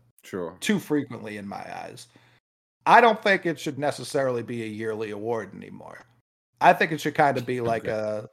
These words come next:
Speaker 2: like a W W E title belt. Like, it has to be taken from you. So this, like,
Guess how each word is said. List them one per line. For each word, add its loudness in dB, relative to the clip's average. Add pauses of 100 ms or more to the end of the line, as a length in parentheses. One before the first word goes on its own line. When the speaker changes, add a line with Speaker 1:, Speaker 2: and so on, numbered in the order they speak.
Speaker 2:
like 2
a -4
W 0
W -2
E -6
title -2
belt. -12 (120)
Like, -8
it 2
has 8
to -2
be -4
taken -2
from -12
you. -18 (380)
So 6
this, 6
like, 2